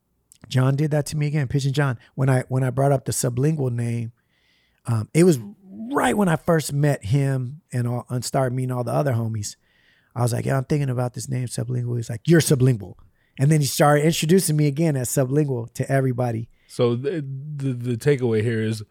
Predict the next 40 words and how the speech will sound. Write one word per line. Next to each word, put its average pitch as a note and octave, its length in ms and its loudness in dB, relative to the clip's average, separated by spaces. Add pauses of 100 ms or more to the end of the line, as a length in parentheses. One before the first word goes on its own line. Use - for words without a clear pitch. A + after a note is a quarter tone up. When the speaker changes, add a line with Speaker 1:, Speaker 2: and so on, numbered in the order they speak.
Speaker 2:
when A#2 180 -2
you B2 160 0
have C3 220 0
a B2 80 -2
thought, E3 320 -2
just B2 180 -8
keep A#2+ 220 -4
it G#2+ 100 -4
in G#2+ 80 -6
your B2 120 2
head. B2+ 240 0
Speaker 1:
When D#3 100 6
I E3 40 6
have F#3 160 6
a F3+ 40 4
Speaker 2:
If C#3 60 4
you, B2+ 40 0
Speaker 1:
thought G3 160 6
Speaker 2:
if F#3+ 80 4
Speaker 1:
about G3 180 6
a E3+ 60 4
name, G3+ 320 4
just F3 220 2
don't G3 160 6
say F#3 160 4
it D3 80 0
to C#3 80 -4
Pigeon A#2+ 280 0
John. G#2 220 -8
Speaker 2:
Right, C#3+ 340 2
'cause D#3 120 4
Speaker 1:
'Cause D3 120 4
then G3+ 140 4
Speaker 2:
that G3 80 2
Speaker 1:
you G#3 140 6
become D#3+ 400 2
that G#2 240 0
right D#3 240 6
Speaker 2:
Right, C#3+ 80 4
Speaker 1:
away. A2 220 -4